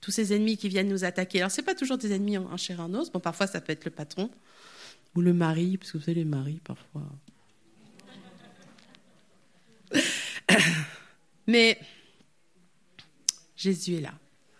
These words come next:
Vous avez remarqué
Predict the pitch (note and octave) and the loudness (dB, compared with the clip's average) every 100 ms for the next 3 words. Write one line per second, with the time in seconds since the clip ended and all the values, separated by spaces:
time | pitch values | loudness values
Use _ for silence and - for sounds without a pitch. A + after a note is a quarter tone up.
0 | - - - - - - - - - - | -20 -20 -20 -20 -20 -20 -20 -20 -20 -20
1 | - _ _ _ _ _ _ _ _ _ | -20 _ _ _ _ _ _ _ _ _
2 | _ _ _ _ _ C4 G4 G#4 F#4+ F4 | _ _ _ _ _ 4 8 8 8 6